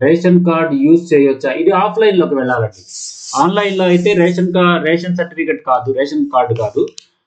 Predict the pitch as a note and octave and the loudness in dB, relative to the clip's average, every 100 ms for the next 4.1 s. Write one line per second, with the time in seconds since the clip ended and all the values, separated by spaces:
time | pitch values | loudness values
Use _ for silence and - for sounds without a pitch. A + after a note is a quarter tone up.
0 | _ B2+ C3 B2+ C#3+ F3 F3 F3 E3 E3 | _ 0 2 4 4 4 2 0 0 0
1 | D3+ D#3+ D3+ D3 C#3+ C#3 C3 B2 E3 F3+ | 0 2 2 4 4 4 2 2 2 2
2 | F3+ F3+ E3+ E3+ D#3 D3+ D3 C#3+ D3 C#3+ | 2 4 2 0 -4 -8 -8 -4 0 0
3 | C#3 C#3+ C#3 C#3+ A2+ C3+ C3+ C3+ G#3 A#3+ | 0 -2 -6 -10 -8 -6 -6 -2 0 0
4 | - | -2